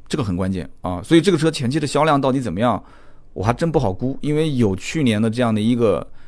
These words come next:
机油乳化的事件，而且本田在我目前来看，它处理的不是特别的好，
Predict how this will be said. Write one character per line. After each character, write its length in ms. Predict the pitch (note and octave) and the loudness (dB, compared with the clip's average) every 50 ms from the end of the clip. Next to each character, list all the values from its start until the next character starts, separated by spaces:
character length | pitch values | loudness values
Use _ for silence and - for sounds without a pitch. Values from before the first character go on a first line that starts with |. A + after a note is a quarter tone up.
| - - - - - | -16 -16 -16 -14 -6
机 140 | B2 B2+ C3 | -2 2 4
油 140 | C3+ C#3 D3 | 4 4 4
乳 140 | B2 G2+ | 2 0
化 160 | F#2 A2+ B2 B2+ | 0 2 2 2
的 80 | A2 | 2
事 180 | G2 - A2+ G#2 | 0 -2 -2 -2
件， 160 | G#2 G2+ F2 | -2 -2 -4
而 120 | - F#2 G#2+ | -4 -4 -4
且 80 | A#2+ | -4
本 180 | A#2 - G2 F#2+ F#2 | -2 -2 -2 -2 -2
田 280 | G2 F#2 G2 A#2 B2 - - - - - - - - - - - - | -2 -2 -2 -2 -4 -6 -10 -18 -20 -20 -20 -20 -20 -20 -20 -20 0
在 140 | - D#3 C3+ | 2 4 6
我 100 | A#2 A2 | 6 6
目 160 | D3 F#3 G#3 | 6 6 4
前 140 | - A2 F2+ | 4 4 0
来 100 | E2 D#2+ | -2 -4
看， 160 | - E2+ E2+ | -4 -6 -6
它 80 | G2 G2 | -6 -8
处 180 | - - C3+ | -6 -4 -4
理 80 | G#2+ F2+ | -4 -2
的 80 | - | -4
不 140 | E2+ - F#2 | -4 -6 -6
是 80 | G#2+ B2 | -6 -4
特 100 | A#2+ A2+ | -2 0
别 80 | G#2+ | 0
的 80 | G#2+ A2 | 0 0
好， 240 | C3 - - - | -2 -4 -8 -14